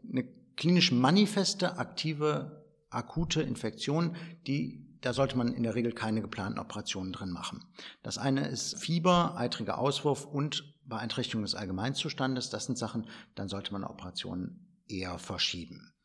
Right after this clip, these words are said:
Der Zilienapparat braucht so ungefähr zwei Wochen nach einem respiratorischen Infekt, um sich vollständig zu erholen. Das heißt, man bräuchte so zwei Wochen Intervall, die man warten würde nach einem Infekt, bis sich das respiratorische System komplett davon erholt hat.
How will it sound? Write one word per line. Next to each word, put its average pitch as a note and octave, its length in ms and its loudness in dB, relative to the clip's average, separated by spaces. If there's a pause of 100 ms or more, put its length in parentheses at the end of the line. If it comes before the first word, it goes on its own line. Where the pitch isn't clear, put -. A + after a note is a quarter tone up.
(520)
Der A2+ 100 0
Zilienapparat D#3 800 2
braucht B2 240 -2
so C3+ 80 -2
ungefähr C#3 380 0
zwei A2 360 2
Wochen A2+ 240 2
nach F#2 200 -4
einem G2 100 -4
respiratorischen G2 720 -4
Infekt, G#2+ 340 -4
um G#2+ 80 -2
sich F#2+ 160 -6
vollständig F#2+ 540 -4
zu - 100 -2
erholen. - 520 -6
Das - 160 -8
heißt, - 180 -10
man - 100 -8
bräuchte G2 300 -10
so - 140 -8
zwei G2+ 440 -4
Wochen G#2 240 -4
Intervall, G2+ 680 -2 (560)
die A2+ 60 -2
man G#2 220 0
warten G#2+ 300 -2
würde G#2 400 0 (420)
nach A2+ 280 0
einem G#2 240 0
Infekt, - 540 -6
bis - 400 -4
sich - 240 -6
das - 180 -2
respiratorische G2+ 720 -2
System F#2 580 -4
komplett - 440 -6
davon F2+ 260 -6
erholt F#2 340 -4
hat. F3 300 0